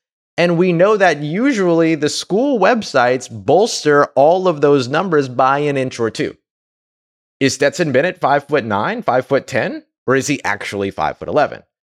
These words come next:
Is he a hundred eighty pounds instead of a hundred ninety pounds? Those are gonna be issues at the next level. And especially somebody coming into today's day and age, undersized. And I know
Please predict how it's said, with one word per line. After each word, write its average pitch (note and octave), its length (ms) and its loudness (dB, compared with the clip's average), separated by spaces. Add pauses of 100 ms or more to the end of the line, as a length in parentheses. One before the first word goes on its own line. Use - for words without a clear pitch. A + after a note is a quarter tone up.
Is B2+ 140 -2
he D#3 120 0
a A#2 60 2
hundred B2+ 300 -2
eighty C#3+ 240 -2
pounds A3 380 -6
instead G3+ 200 -2
of F3 60 -4
a F3+ 60 0
hundred F3+ 260 -2
ninety F3+ 260 -2
pounds? B3 460 -6 (960)
Those D3 200 2
are E3+ 60 2
gonna C#3+ 160 0
be C3+ 200 0
issues - 500 -8 (280)
at G2+ 180 -4
the F2+ 60 -8
next D#2+ 260 -12
level. - 260 -12 (960)
And C#3+ 100 0
especially G3 480 -2
somebody B2+ 340 -2
coming A2 360 -4
into G2 440 -4 (220)
today's A#2+ 360 0
day F2+ 180 0
and D2+ 100 -6
age, C#2+ 260 -8 (540)
undersized. - 800 -4 (340)
And G#3+ 140 2
I C#4 100 -2
know D3+ 360 -4